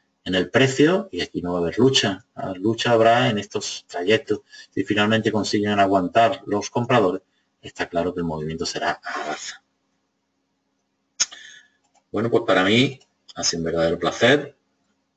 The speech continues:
Por cierto, no me presenté al principio, mi nombre es Antonio Áfrico, soy trader profesional, analista independiente y colaborador de enbolsa punto net,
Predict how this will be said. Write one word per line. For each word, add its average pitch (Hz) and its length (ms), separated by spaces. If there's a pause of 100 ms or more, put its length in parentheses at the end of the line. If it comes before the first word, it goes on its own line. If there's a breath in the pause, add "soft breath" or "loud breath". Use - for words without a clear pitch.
(200)
Por - 120
cierto, 131 500
no 82 140
me 80 140
presenté 85 380
al 85 80
principio, 104 500
mi 104 120
nombre 80 240
es - 40
Antonio 85 380
Áfrico, 135 380 (420 loud breath)
soy 82 220
trader 127 380
profesional, 110 800
analista 90 440
independiente 87 480
y 80 40
colaborador 85 520
de 82 60
enbolsa 85 300
punto 127 280
net, 110 240